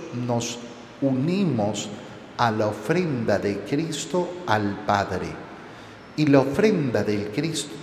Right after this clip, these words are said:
de Cristo al Padre se realiza en la Santa Misa. Continúa la carta a los Hebreos recordándonos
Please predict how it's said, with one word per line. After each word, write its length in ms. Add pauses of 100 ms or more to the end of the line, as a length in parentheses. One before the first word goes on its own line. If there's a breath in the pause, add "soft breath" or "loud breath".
(140)
de 120
Cristo 460
al 120
Padre 440 (500)
se 260
realiza 640 (340)
en 140
la 140
Santa 420
Misa. 360 (1700 loud breath)
Continúa 440
la 160
carta 280
a 40
los 200
Hebreos 540 (240)
recordándonos 1040